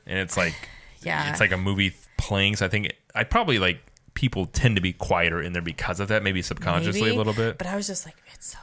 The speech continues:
Speaker 2: quiet in here."
Speaker 1: Yeah, we were gonna live stream for Club thirty-two, and I'm like, "I'm not being that person," 'cause we already had,
Speaker 2: Yeah.
Speaker 1: like, noisy, not su-, they weren't super noisy, the kids, but they were
Speaker 2: Yeah.
Speaker 1: kids. Uh,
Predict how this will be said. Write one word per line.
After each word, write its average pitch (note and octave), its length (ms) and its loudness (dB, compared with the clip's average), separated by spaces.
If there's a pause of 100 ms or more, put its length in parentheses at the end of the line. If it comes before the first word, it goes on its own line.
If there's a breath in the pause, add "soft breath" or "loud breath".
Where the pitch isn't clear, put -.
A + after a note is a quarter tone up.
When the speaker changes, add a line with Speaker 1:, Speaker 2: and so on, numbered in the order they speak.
Speaker 2:
quiet - 420 -18
in - 180 -16
here." A#2+ 140 6
Speaker 1:
Yeah, - 20 8
we A#2+ 120 4
were F3 80 2
gonna A3 200 4
live A2 260 6
stream G#2 140 2
for F#2 80 -2
Club G2+ 180 2
thirty-two, F2 320 0
and F#2 100 2
I'm E2 80 -4
like, D#2+ 240 -6
"I'm F#2+ 260 -4
not E2 420 -4
being D#2+ 200 -6
that - 200 -8
person," - 360 -6
'cause G#2+ 140 2
we B2+ 60 6
already C#3 160 6
had, A2 160 6
Speaker 2:
Yeah. F#2 200 6
Speaker 1:
like, E2+ 80 -8 (360 loud breath)
noisy, F2+ 480 0 (160)
not D#3+ 160 0 (160)
su-, - 220 -2
they - 120 2
weren't G#2 380 0
super B2+ 320 4
noisy, E2+ 280 2
the E2+ 120 -6
kids, F2 260 -2
but - 120 -4
they A3+ 120 4
were - 120 -6
Speaker 2:
Yeah. - 100 -4
Speaker 1:
kids. - 420 -4
Uh, D2+ 220 -4